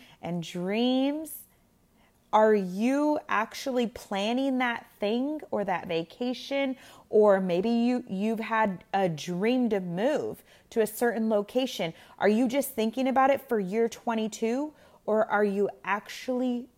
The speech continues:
doing something about it? Maybe going back to school.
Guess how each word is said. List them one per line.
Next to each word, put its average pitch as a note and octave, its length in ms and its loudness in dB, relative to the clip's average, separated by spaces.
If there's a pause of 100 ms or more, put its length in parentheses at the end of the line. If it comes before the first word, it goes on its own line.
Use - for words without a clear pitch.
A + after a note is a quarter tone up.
(120)
doing A#3 440 -4
something D#3+ 440 -8
about D3 280 -8
it? - 160 -16 (440)
Maybe A3 340 0
going C4+ 340 0
back A#3 320 -4
to A#3 100 -6
school. A#3+ 540 -4